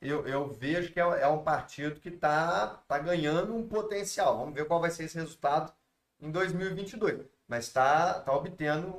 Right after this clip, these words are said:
um potencial interessante, né? Pode ser que surja uma, uma nova sigla forte aqui dentro do estado do Rio de Janeiro, que, que às vezes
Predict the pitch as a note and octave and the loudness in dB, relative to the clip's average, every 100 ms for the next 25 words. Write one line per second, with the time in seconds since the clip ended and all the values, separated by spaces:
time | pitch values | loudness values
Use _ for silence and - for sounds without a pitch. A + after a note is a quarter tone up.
0 | F3+ F3+ F3+ F3 F3 - D#3 E3+ F3 G3+ | -8 -4 -4 -2 -4 0 0 0 -2 -2
1 | A3+ A3 G3 E3 - - _ _ _ _ | -2 0 0 0 -4 -18 _ _ _ _
2 | A#2 C3+ C#3+ E3 - E3 F3 A3 A3 - | -6 -2 2 0 0 -4 -4 -6 -8 -10
3 | _ _ _ - - F3 A3 G#3+ F3+ F#3+ | _ _ _ -14 -6 0 2 2 0 -2
4 | - - D3+ E3 D#3 D3 C3 B2 A2 - | -2 -6 -6 -2 0 0 0 -2 -4 -4
5 | B2+ C3 C3+ D3+ D3+ - - D3+ C#3+ - | -2 2 4 4 4 0 -6 -6 -4 -6
6 | C3 C3+ C3+ B2+ - C3 C3 C3 _ _ | 0 2 0 -2 -10 -10 -10 -12 _ _
7 | _ - C3 - B2+ - B2 B2 A#2+ B2 | _ -4 -2 -2 -8 -4 -2 -2 -2 -8
8 | A#2+ C#3 C3+ C3+ E3 F3 E3 G3+ G3+ G3+ | -6 -4 -4 -2 -4 -4 -6 -4 -2 0
9 | F#3+ F#3+ D#3 D3+ F3 - | 0 0 -2 0 -4 -6